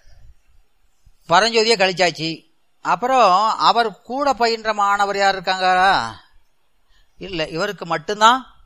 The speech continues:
உபதேசம். எனவே அங்க உடன் பயின்ற மாணவர், மாணாக்கர் என்பது அதுவும் eliminate பண்ணிடுறோம். அவரும் இல்ல, இல்லையா? சரி, அப்புறம் இவருடைய மாணாக்கர்,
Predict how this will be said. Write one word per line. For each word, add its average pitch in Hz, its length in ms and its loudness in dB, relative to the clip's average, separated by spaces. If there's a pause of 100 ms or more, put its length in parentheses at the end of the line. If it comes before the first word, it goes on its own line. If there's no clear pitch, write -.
உபதேசம். 160 680 -4 (140)
எனவே 180 420 -4 (680)
அங்க 156 260 -4 (300)
உடன் 202 320 -2
பயின்ற 185 420 -4
மாணவர், 160 640 0
மாணாக்கர் 175 480 0
என்பது 170 320 0 (500)
அதுவும் 180 340 -4
eliminate 160 360 -8
பண்ணிடுறோம். 127 420 -8 (360)
அவரும் 151 320 -8
இல்ல, 131 180 -6 (400)
இல்லையா? 143 300 -18 (920)
சரி, 190 560 0 (400)
அப்புறம் 180 480 -2 (200)
இவருடைய 254 580 2
மாணாக்கர், 202 720 0